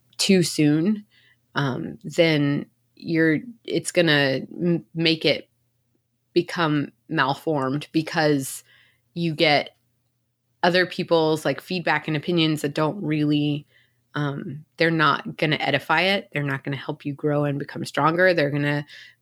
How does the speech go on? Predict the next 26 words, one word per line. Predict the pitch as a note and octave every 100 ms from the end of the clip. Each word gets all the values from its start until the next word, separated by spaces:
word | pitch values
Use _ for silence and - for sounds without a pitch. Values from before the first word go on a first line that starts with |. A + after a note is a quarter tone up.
| -
um, | D#3 C3 -
add | D3+ D3+
into | D#3 D#3 -
your | D#3+ D3+ D3+ D3 C#3+ C#3+ D3 _ _ -
identity | E3+ E3+ D#3+ D3+ C#3+
as | C#3+ C#3
a |
writer | C#3 C#3+ D3 G2 D3+ - _ _
of, | D3+ C#3 C3 -
"Oh, | C#3+ D3+ C#3+ C3+ B2+
you | D#3
know, | D3+
I | C#3+ C#3
can't | - D#3+ D3 C#3
do | - D3 C#3+
description | C#3 - E3 - D3 C#3
well," | E3 D#2+ E2
or, | - C#3+ -
"Oh, | D#3 D3+ C#3+ D3 D3+
I'm | D3 D#3
really | D#3 D3
bad | C#3+ C3 -
at | -
dialogue," | C#3 C3+ B2+ G2 - - -
or, | B2+ E2+ -
"Oh, | D#3 C#3 A#2